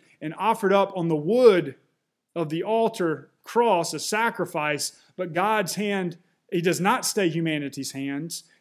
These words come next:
and they kill him. He does descend into the pit, this one who is caught with the crown of thorns around his head, the sacrifice God provides that we might be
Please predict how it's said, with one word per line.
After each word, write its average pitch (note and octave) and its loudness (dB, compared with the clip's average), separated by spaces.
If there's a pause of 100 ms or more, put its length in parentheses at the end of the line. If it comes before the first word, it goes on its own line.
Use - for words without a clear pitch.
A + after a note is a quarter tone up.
(100)
and D#3 -4
they D3+ -2
kill B3+ 0
him. D#3 0
He E3 -2
does G#3 2
descend E3+ -4
into D3 -8
the C3+ -10
pit, C#3+ -10 (180)
this F3 0
one G#3+ 0
who F#3 2
is D#3 0
caught A3 -2
with E3+ -4
the - -6 (160)
crown A3+ 0
of E3 0
thorns A3+ 4
around E3+ 0
his D3 -4
head, F3+ 2
the C#3 -10
sacrifice F#3+ 0
God F3 -2
provides F3 -2
that D3 -12
we G3+ -8
might F#3 -6
be E3 -6